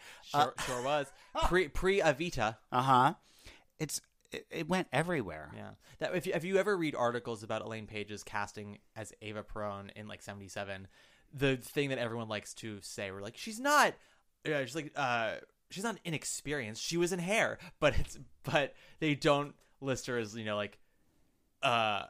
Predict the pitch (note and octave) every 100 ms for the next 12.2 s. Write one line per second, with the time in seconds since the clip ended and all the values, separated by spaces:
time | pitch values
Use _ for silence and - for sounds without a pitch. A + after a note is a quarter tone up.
0 | - C3+ A2+ A#2 A2 G2+ - - - -
1 | - G#3 F#2 - - D3+ D3+ F3 G#3+ A3+
2 | A3 A3 A#3 E3+ D#3+ - - A#3 A#3 F3
3 | D#3+ F#3+ G3+ E3 C3+ A#2 C3+ - C3 B2
4 | A#2+ - F3 B2+ - - - E3+ F#3 C3+
5 | F#3 E3+ - F3 C3+ A#2+ G#2+ - - -
6 | D#3+ - D3+ - - D#3 B2+ A2+ - -
7 | - - - - B2 - F2+ E2+ - -
8 | F#3+ F#3+ B3 D4+ E4 D3+ F#3 G3 C#3+ D3
9 | - C3 - F3 G3 - C3+ B2 A2+ -
10 | C3+ - - - _ D3 C3 F3+ A3+ A3
11 | G3 C#3+ D3 C#3+ C3 B2+ A#2+ A#2+ G#2+ A#2+
12 | C3